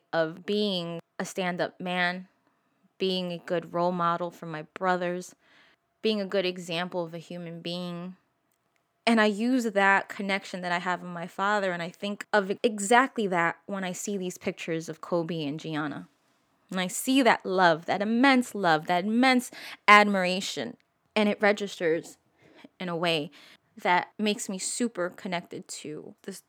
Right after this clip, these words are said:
reasoning as to why I'm, I'm so upset. And again, we can't forget the other lives that are on there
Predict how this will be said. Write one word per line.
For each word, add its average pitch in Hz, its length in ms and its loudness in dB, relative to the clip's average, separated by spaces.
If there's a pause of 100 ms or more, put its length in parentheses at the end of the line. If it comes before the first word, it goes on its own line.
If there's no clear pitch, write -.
(120)
reasoning 196 480 -2
as 165 120 -10
to - 120 -16
why 175 280 0
I'm, 165 220 -6 (720)
I'm 180 120 -6
so 214 200 2
upset. 202 380 0 (720)
And 180 100 -8
again, 190 260 -2
we 185 100 -6
can't 214 260 0
forget 196 340 0
the 196 140 -4
other 185 200 0
lives 170 340 0
that 175 120 -2
are 170 140 -2
on 175 240 -2
there 170 280 -10